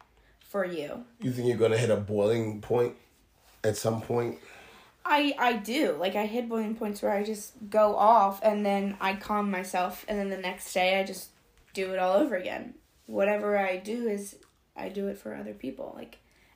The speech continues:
Speaker 1: am I good enough? Am I making my parents proud when I'm doing enough? Am I doing enough?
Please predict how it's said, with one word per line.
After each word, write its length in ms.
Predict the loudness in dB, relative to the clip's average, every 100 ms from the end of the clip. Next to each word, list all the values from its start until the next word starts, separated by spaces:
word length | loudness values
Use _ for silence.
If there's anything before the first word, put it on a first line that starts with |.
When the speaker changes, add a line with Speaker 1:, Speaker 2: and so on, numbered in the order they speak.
| -2
Speaker 1:
am 200 | 0 4
I 100 | 4
good 240 | 2 0 -2
enough? 300 | -2 -2 -2
Am 160 | -4 -2
I 100 | -4
making 400 | -6 -6 -6 -6
my 120 | -6
parents 360 | -6 -8 -8 -10
proud 360 | -8 -8 -8
when 160 | -8 -8
I'm 120 | -8
doing 280 | -8 -8 -10
enough? 380 | -14 -16 -18 _ _ _ _ _ _ _ _ _ _ _ _ -12
Am 160 | -10
I 80 | -10
doing 240 | -12 -14
enough? 160 | -16